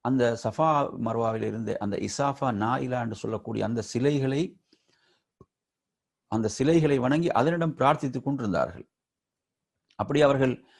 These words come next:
அஹ், என்ன செய்தார்கள், அவர் அவ்வாறு செய்து அப்படியே தவாஃப் செய்தவர்களாக, அஹ், அப்படி என்னிடம் அவர்கள் வந்த நேரத்தில், அப்ப என்னை கடந்து செல்லக்கூடிய அந்த நேரத்தில் நான் அவர்களை பார்த்து சொன்னேன், "இந்த இரண்டு சிலைகள்ல ஒன்றை, ஒன்றோடு நீங்கள் திருமணம் முடித்து வையுங்கள்"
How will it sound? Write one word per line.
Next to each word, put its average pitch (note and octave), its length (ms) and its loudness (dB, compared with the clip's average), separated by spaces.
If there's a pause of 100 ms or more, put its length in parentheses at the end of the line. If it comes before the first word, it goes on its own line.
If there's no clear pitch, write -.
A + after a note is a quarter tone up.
(180)
அஹ், G#2+ 460 4 (340)
என்ன C3+ 160 0
செய்தார்கள், A2+ 440 0
அவர் A2+ 260 -2
அவ்வாறு A#2 360 2
செய்து B2 300 -4 (480)
அப்படியே A#2+ 340 -4
தவாஃப் A2+ 320 2
செய்தவர்களாக, G#2 540 0 (680)
அஹ், A2 180 -2
அப்படி A2+ 300 -2
என்னிடம் A2+ 540 -2
அவர்கள் G2+ 340 -2
வந்த A#2 240 0
நேரத்தில், F2 440 -4 (380)
அப்ப A2 140 -4
என்னை A2 220 -2
கடந்து A2+ 340 0
செல்லக்கூடிய G#2 440 -6
அந்த F#2 120 -6
நேரத்தில் G#2 460 -6 (600)
நான் C3+ 220 -2
அவர்களை B2+ 440 0
பார்த்து G#2+ 320 -4
சொன்னேன், F#2+ 380 -4 (600)
"இந்த C3 200 0
இரண்டு D3 340 -2
சிலைகள்ல B2 560 -2
ஒன்றை, B2+ 480 -2
ஒன்றோடு C3 420 0
நீங்கள் A2+ 480 -4
திருமணம் D#3 380 2
முடித்து A2+ 300 -2
வையுங்கள்" F#2 440 -2